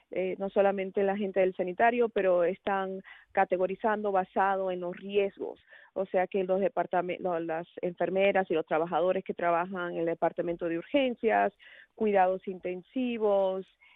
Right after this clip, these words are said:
eh, los doctores, eh, dependiendo de edad también, y también los hospitales, o como se dice, los sanitarios que han sido previamente inundados con estos pacientes,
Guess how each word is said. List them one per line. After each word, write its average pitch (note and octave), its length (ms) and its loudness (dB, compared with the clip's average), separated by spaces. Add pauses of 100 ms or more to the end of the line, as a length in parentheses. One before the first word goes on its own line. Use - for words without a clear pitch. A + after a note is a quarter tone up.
(140)
eh, E3+ 260 -2
los F3+ 140 -2
doctores, F#3+ 840 0 (420)
eh, E3+ 320 0
dependiendo F#3+ 640 0
de F3+ 160 2
edad G#3 400 4 (300)
también, F#3 680 -8 (380)
y F#3 540 -8
también G3+ 500 -2
los G#3 200 -4
hospitales, G3 580 2
o - 140 -6
como F3 240 -8
se F#3 120 0
dice, F#3 280 -2
los F#3 140 -6
sanitarios F#3 560 -2
que - 140 -2
han F3+ 160 0 (120)
sido F#3 520 -2
previamente F3+ 1120 0 (260)
inundados F3+ 680 0
con E3+ 160 -8
estos E3+ 240 -14
pacientes, F3 580 -8